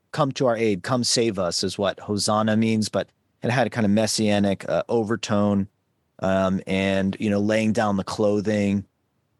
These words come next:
uh, and so forth. You know, palm branches were used to welcome pilgrims, but, but this was even more intense than that. Benedict points out that,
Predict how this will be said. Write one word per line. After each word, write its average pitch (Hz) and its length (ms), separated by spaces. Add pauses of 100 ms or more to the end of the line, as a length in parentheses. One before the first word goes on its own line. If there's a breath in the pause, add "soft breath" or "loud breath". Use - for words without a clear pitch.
(180)
uh, - 140
and 98 200
so 101 200
forth. 98 300
You 127 80
know, 117 80
palm 233 260
branches 131 360
were 120 80
used 104 300
to 107 60
welcome 98 340
pilgrims, 87 440
but, 95 240
but 107 160
this 131 180
was 104 220
even 101 300
more 101 300
intense 120 440
than 95 140
that. 92 260 (960)
Benedict 139 640
points 117 320
out 107 320
that, 98 340